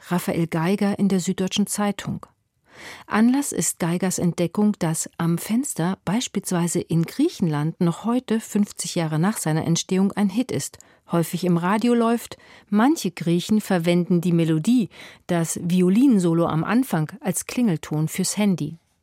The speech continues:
Die Antworten, die der S-Z-Autor von Toni Kral auf seine Fragen erhält, wirken oft lapidar, manchmal komisch, vor allem aber suchend und ehrlich. Man spürt den Sound gewissermaßen durch jede Zeile des Artikels durch,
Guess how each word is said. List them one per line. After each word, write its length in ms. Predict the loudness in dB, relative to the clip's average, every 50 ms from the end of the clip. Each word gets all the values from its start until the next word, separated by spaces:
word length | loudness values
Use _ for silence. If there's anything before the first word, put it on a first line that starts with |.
| _ _ -20 -18 -16 -14 -14 -14 -14 -16 -20 -20 _ _ _ _ -4
Die 260 | 0 2 2 2 4
Antworten, 800 | 2 2 2 0 0 0 0 2 2 0 0 0 2 2 2 2
die 120 | 0 0
der 240 | 0 0 0 0 -2
S-Z-Autor 880 | -2 -4 -2 -2 -2 -2 -2 -2 -2 -2 -2 -2 -2 0 -2 -2 -2
von 380 | -2 -2 0 0 2 0 0 -2
Toni 300 | -2 -2 0 0 0 -2
Kral 420 | -4 -8 -8 -6 -4 -2 0 0
auf 80 | -2 -2
seine 260 | -2 -2 -2 -2 -2
Fragen 360 | -4 -4 -4 -4 -2 -2 -2
erhält, 440 | -2 -2 -2 -2 -2 -2 -2 -4 -8 _ _ -20 -20 _ _ -2
wirken 260 | -2 0 0 0 0
oft 380 | 0 -2 -2 -4 -10 -10 -4
lapidar, 600 | -4 -2 -2 0 0 0 0 0 0 0 -2 -6 _
manchmal 480 | -2 0 0 0 0 0 0 0 0 0
komisch, 640 | -2 -6 -6 -2 0 2 2 2 0 -2 -4 -6 -10 -16 -20 -20 -20
vor 220 | -10 -6 -2 -2 0
allem 240 | 0 0 0 0 0
aber 320 | 0 2 2 2 2 0
suchend 720 | 0 0 0 0 0 0 -2 -2 -2 -2 -2 -4 -8 -12 _ _ _
und 200 | -2 -2 0 0
ehrlich. 560 | 0 0 2 2 0 0 -2 -4 -8 -12 -18 _ _ _ _ -20 -20 -20 -4 _ 2
Man 120 | 4 4
spürt 340 | 2 0 -2 -4 -4 -2 0
den 140 | 0 0 0
Sound 360 | 0 0 2 2 2 0 0
gewissermaßen 680 | -2 -2 -2 0 0 0 2 2 2 0 0 0 2
durch 240 | 2 2 0 0 0
jede 240 | 0 0 0 0 -4
Zeile 420 | -4 -4 -2 0 0 0 0 0
des 200 | 0 -2 -2 -4 -4
Artikels 580 | -8 -10 -6 -6 -6 -4 -4 -4 -6 -8 -6
durch, 420 | -4 -2 0 0 0 -2 -4 -6